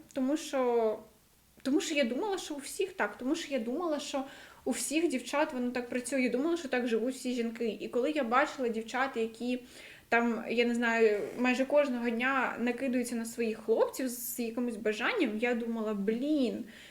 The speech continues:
нічого собі, вона класно робить вигляд, що їй це подобається. Капець, де вона бере стільки енергії, щоб кожного дня робити вигляд,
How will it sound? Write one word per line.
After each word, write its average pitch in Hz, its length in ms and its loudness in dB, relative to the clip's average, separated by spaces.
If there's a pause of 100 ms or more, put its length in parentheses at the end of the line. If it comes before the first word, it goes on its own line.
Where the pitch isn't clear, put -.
(120)
нічого 247 520 2
собі, 311 280 2
вона 269 240 2
класно 277 440 2
робить 240 320 2
вигляд, 254 380 0
що - 140 -8
їй 269 180 -2
це 277 140 -10
подобається. 269 1040 2
Капець, 240 460 2
де 226 160 2
вона 339 200 2
бере 233 300 2
стільки 233 380 -2
енергії, 226 480 2
щоб 220 220 -6
кожного 214 460 4
дня 226 260 0
робити 233 420 2
вигляд, 277 460 4